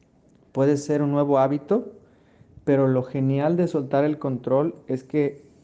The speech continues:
empezamos con los pensamientos, las pesadillas y las sensaciones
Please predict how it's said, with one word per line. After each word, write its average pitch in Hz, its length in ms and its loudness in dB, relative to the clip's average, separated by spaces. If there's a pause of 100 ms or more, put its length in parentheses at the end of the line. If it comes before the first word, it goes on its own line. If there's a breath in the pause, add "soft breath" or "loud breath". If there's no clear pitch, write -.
(360)
empezamos 160 600 0
con 147 240 -2
los 131 160 -4
pensamientos, 156 960 -2
las 127 160 -6
pesadillas 175 840 -2
y 135 60 -6
las 120 160 -6
sensaciones 147 720 -6